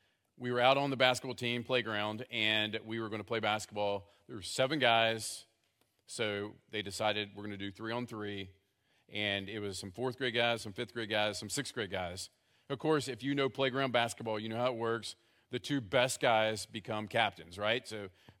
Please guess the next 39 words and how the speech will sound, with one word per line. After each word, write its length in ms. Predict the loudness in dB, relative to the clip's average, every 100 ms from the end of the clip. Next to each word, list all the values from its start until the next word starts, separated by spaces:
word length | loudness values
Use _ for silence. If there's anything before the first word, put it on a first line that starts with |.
| -10
they 140 | -4
kinda 220 | 0 2
move 220 | 2 0
away, 480 | 4 6 8 8 6
and 140 | 2 -6 _ _
you 80 | -2
got 140 | -2
the 80 | -2
pool 280 | -4 0 0
of 160 | 0 -6 _
people 300 | -4 -4 0
over 200 | -2 0
there 220 | 0 0
in 80 | -2
the 60 | 0
middle, 400 | 0 2 0 -4 _ _
and 160 | -4 -2
the 60 |
captains 500 | 2 4 4 2 -4
get 180 | -4 -6
to 60 | -4
pick. 460 | 2 4 4 0 _ _ _
They 140 | -6
decide 320 | -2 2 4 4
how, 260 | 2 2
who's 160 | 0 -6
gonna 140 | -8
get 60 | -8
the 80 | -8
first 260 | -10 -6
pick, 260 | -4 -4 -6
flip 220 | -10 -10
a 40 |
coin, 300 | -8 -6 -6
or 60 | -6
do 80 | -8
something. 400 | -8 -6 -6 -8 _ _ -6
But 140 | 0 4
anyway, 500 | 4 4 2 2